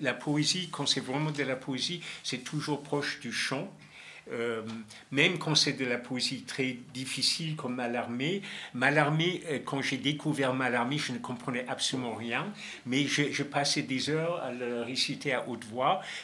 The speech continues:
parce que je trouvais ça fascinant. Je, c'était déjà de la poésie pour moi, même si je, je ne comprenais pas.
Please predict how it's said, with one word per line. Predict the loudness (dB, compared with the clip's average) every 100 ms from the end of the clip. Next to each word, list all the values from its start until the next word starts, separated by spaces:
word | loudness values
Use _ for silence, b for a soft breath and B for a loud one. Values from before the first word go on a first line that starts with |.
| 2
parce | 4 4 2
que | 2 0
je | 0 -4
trouvais | -4 -2 0
ça | 2 0 -2
fascinant. | -2 -2 0 -2 -4 -6 -8
Je, | -8 -6 -6 B B -2
c'était | 0 0
déjà | 2 4 4 4
de | 2
la | 2 0
poésie | -2 -6 -6 -8
pour | -10 -10
moi, | -6 -4 -4
même | -4 -4
si | -6 -6
je, | -6 -6 -8 B -12
je | -10
ne | -8
comprenais | -8 -8 -8 -6 -6
pas. | -4 -4 -6